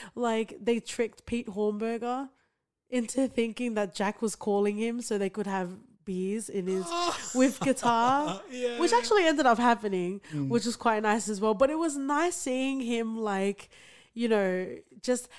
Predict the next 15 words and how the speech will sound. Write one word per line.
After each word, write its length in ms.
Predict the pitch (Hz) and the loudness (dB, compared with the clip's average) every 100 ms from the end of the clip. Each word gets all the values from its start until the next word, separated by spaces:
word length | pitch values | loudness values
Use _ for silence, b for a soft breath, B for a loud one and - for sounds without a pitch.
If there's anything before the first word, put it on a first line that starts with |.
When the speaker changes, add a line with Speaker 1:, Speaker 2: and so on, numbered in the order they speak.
| B | B
Speaker 1:
have 400 | - 226 233 202 | -4 0 0 -2
scenes 680 | - 214 220 220 196 190 - b b | -4 0 0 0 -4 -6 -12 b b
with 400 | 202 214 202 170 | 4 4 4 -2
the 100 | 190 | -6
plebs, 680 | - 226 180 180 156 - - _ - | -4 -2 -2 -6 -10 -12 -14 _ -10
if 180 | 196 208 | -8 -6
you 120 | 196 | -6
will. 340 | 180 - - _ _ _ - | -6 -10 -16 _ _ _ -18
Speaker 2:
Mm. 200 | 110 101 - _ _ _ - | -14 -14 -16 _ _ _ -2
Speaker 1:
With 220 | 214 - | 0 2
the, 160 | 214 196 - | 0 0 -4
with 340 | 208 220 - | -2 -2 -2
the 100 | 208 | -4
writers' 460 | 185 175 180 185 170 | -2 0 0 -2 -2
room, 200 | 180 175 | -6 -6